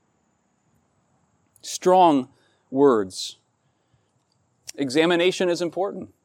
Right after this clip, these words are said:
It's necessary. Now, if you've been to a physician or a dental hygienist for a physical exam or an oral exam, if you've had an x-ray or a scan of some kind,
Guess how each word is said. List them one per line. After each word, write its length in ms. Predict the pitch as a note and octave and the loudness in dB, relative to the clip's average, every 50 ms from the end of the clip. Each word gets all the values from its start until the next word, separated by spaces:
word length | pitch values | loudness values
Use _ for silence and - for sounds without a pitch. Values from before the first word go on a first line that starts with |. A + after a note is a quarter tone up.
| _ _ _ _ _ _ | _ _ _ _ _ _
It's 120 | - - | -8 -2
necessary. 720 | C3+ D3+ D#3+ - E3 - - B2 G#2 G2+ G2 F#2+ G2+ _ _ _ _ _ _ _ _ _ _ _ _ _ _ _ _ _ _ _ _ _ _ _ _ _ _ - | 0 0 0 0 -4 -4 -4 -4 -4 -4 -4 -8 -10 _ _ _ _ _ _ _ _ _ _ _ _ _ _ _ _ _ _ _ _ _ _ _ _ _ _ -8
Now, 80 | G#2+ | -8
if 100 | A2+ - | -4 0
you've 140 | C#3 C#3 A#2+ | 0 2 2
been 160 | C#3 C#3+ C#3+ | 2 0 0
to 160 | - D#3+ C#3+ | 0 2 0
a 40 | B2+ | 0
physician 720 | A#2 - C#3 B2+ G#2+ A#2 D3+ D3+ - - D#3+ F3 G3+ F3+ _ _ _ _ _ _ _ _ _ _ _ _ _ _ _ _ _ _ _ _ - | 0 0 -6 -4 0 0 0 0 0 -2 -6 -6 -6 -10 _ _ _ _ _ _ _ _ _ _ _ _ _ _ _ _ _ _ _ _ -10
or 100 | - G#2 | -6 -6
a 60 | G#2 | -2
dental 320 | G#2 A#2 D3 D3 D3 D3 B2 | 2 4 2 4 4 2 2
hygienist 800 | - C3 A#2+ A2+ A2 C3 C3+ C#3+ D#3 D3+ - - - - - _ _ _ _ _ _ _ _ _ _ _ | 2 2 0 0 0 0 2 2 0 0 -4 -10 -12 -14 -20 _ _ _ _ _ _ _ _ _ _ _
for 180 | _ - A#2+ A2+ | _ -4 -4 -4
a 40 | |
physical 540 | - - - F#3 E3+ D#3 D#3+ D3+ D#3 D3+ C#3 | -4 -2 -2 -2 0 0 -2 -2 0 -2 -2
exam 480 | C3 A#2+ A#2 A#2 C#3 C3+ C#3 C#3+ C#3+ C#3+ | -2 -2 -2 -4 -2 -2 -2 -2 -2 0
or 160 | A#2+ G#2+ A2 | 0 0 0
an 80 | A2 - | -2 0
oral 380 | - C#3 C#3 C#3 C#3 C3+ B2+ - | 4 6 8 8 8 8 6 2
exam, 640 | C3 B2 A2 A2+ C3 C3 C3 C3+ C3+ C#3 C#3+ C#3 _ _ _ _ _ _ _ _ _ _ _ _ _ - | -2 -6 -2 -2 -2 -2 -2 -2 -4 -6 -8 -10 _ _ _ _ _ _ _ _ _ _ _ _ _ -14
if 160 | - A2 - | -14 -10 -6
you've 160 | B2+ B2+ B2 | -6 -4 -2
had 180 | C#3 D3 C#3 C3 | 0 2 2 2
an 120 | B2 G#2 | 0 -2
x-ray 640 | - C3+ C#3+ - - - D#3 D3+ C#3+ C#3+ C#3+ D3 D3 | -2 -4 -6 -6 -6 -2 0 2 2 2 2 0 -2
or 120 | B2 G#2+ G#2 | -2 -2 -2
a 80 | A2 | -4
scan 440 | - - - - D#3 C#3+ C#3+ D3 C#3+ | -6 -8 -2 0 2 2 4 4 2
of 120 | B2 A2 | 0 0
some 280 | - - D#3 C#3 C3 A#2+ | 0 0 2 2 2 0
kind, 520 | - - C#3 C3 C3 C3+ C#3 D3 D#3 D3+ | -2 -4 -2 -2 -2 -2 -2 -4 -6 -8